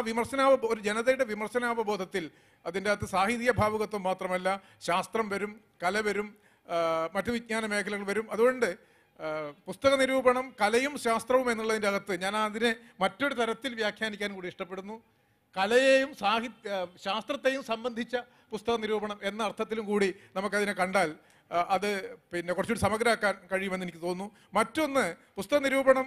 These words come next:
അല്ലെ വി-, വിമർശകർ തന്നെ മരിച്ചു എന്ന് പറയും. ഇവിടെ വിമർശകർ എന്ന പേരുള്ള ആളുകളാണ് ഇരിക്കുന്നെങ്കിലും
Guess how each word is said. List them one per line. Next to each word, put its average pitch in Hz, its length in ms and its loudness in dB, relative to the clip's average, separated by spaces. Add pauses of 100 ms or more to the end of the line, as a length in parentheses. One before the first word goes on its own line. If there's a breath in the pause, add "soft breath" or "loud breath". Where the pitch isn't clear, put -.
അല്ലെ 220 140 0
വി-, 202 240 -4
വിമർശകർ 254 540 0
തന്നെ 269 120 4
മരിച്ചു 226 260 4
എന്ന് 196 140 0
പറയും. 156 120 0
ഇവിടെ 165 140 -12
വിമർശകർ 185 380 -6 (280 soft breath)
എന്ന 208 100 -4
പേരുള്ള 202 340 2
ആളുകളാണ് 202 380 2
ഇരിക്കുന്നെങ്കിലും 180 560 -4